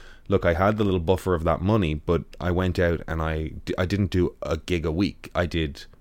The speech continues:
a gig every night I possibly could. I got, you know, I got three years worth of gigs in,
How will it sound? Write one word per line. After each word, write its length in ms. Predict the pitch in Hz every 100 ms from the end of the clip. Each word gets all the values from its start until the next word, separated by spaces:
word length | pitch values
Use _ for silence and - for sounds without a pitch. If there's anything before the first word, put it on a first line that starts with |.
| -
a 80 | -
gig 240 | 98 92
every 260 | 95 98 101
night 300 | 92 82 78 80
I 80 |
possibly 420 | - 90 85 82 78
could. 340 | - 87 -
I 120 | -
got, 320 | 87 85 73 - - - -
you 120 | 82
know, 100 | 78
I 60 | 85
got 220 | 90 -
three 180 | - 104
years 280 | 95 92 92
worth 140 | 90
of 100 | 87
gigs 320 | 78 92 82 85
in, 320 | 76 76